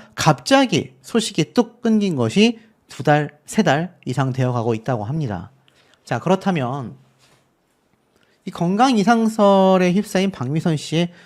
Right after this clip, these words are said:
근황은 어떨까요? 우리가 알고 있는 바에 따르면 유방암 초기에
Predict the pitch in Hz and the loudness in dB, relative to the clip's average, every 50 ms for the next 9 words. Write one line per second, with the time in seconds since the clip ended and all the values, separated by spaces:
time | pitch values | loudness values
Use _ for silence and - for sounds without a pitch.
0 | _ _ _ _ _ - - 131 135 135 139 135 127 107 - 123 - - 101 104 | _ _ _ _ _ -10 -4 -2 0 0 0 0 -2 -2 -2 -6 -4 -2 -2 -2
1 | 110 110 87 110 - _ _ _ _ _ - 160 214 220 254 185 143 147 165 185 | -2 -4 -6 -8 -14 _ _ _ _ _ 4 6 8 8 8 8 8 6 4 2
2 | 185 185 247 254 247 233 240 220 214 196 180 175 175 190 202 202 190 160 143 131 | 4 2 2 2 4 4 2 2 4 4 2 4 4 4 4 4 4 2 2 2
3 | 135 139 117 110 - - - - _ - 135 135 156 180 190 190 180 175 175 170 | 2 2 0 -2 -6 -12 -20 -20 _ -4 -2 2 4 4 4 4 4 2 2 -2
4 | - - - 247 214 - 160 160 185 185 135 90 90 - | -4 -4 -4 -4 -2 0 2 4 4 4 2 2 -2 -8